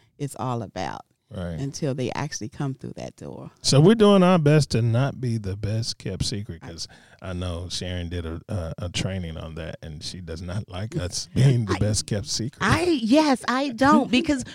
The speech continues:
Speaker 3: the work that we do here is so
Speaker 2: Yes.
Speaker 3: transformational,
Speaker 2: That's right.
Speaker 3: not just for our families, but for our entire community. And it is just, I cannot not be excited about it, you know?
Speaker 1: I mean,
Speaker 3: And
Speaker 1: we have a great team.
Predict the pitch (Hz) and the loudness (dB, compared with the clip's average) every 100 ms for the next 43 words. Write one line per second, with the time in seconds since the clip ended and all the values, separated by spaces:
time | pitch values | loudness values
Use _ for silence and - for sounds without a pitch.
0 | 214 214 285 233 330 392 - 254 226 233 | -6 -2 0 2 2 0 0 0 0 -4
1 | 254 233 233 226 233 240 208 202 190 196 | -4 -6 -6 -6 -6 -6 -6 -4 -6 -6
2 | - 180 170 - 233 226 208 202 190 208 | -4 -4 -4 -6 -2 0 -2 -2 0 2
3 | 202 202 - 185 160 185 220 214 214 185 | 2 -2 -6 -8 -4 4 6 6 6 4
4 | 143 123 80 - 202 202 254 370 - 220 | 4 2 -4 -12 -4 2 2 0 -4 -2
5 | 214 - 190 175 180 - 359 339 254 240 | -2 -2 -4 -2 -2 -6 -6 -4 -4 -4
6 | 208 247 247 - _ _ - 254 240 226 | -4 -2 -2 -4 _ _ -6 -2 0 -2
7 | - 254 269 262 247 240 220 240 226 196 | -4 -2 0 0 0 0 2 2 2 -2
8 | - 226 220 - 302 349 - 226 208 - | -2 -2 -2 -4 -2 -2 -4 -2 -2 -4
9 | - 214 285 - 226 226 233 - 180 202 | -6 -2 -2 0 0 0 -2 -2 2 2
10 | - 180 214 202 - 220 240 294 190 147 | 0 -4 -2 -2 -2 -2 0 0 0 -2
11 | 92 - - - _ 220 - 208 220 208 | -4 -8 -14 -16 _ _ -8 2 4 4
12 | 196 190 185 175 190 302 254 185 160 165 | 2 0 -2 2 4 2 0 -8 -6 -6
13 | - - 147 135 131 | -6 -10 -8 -6 -8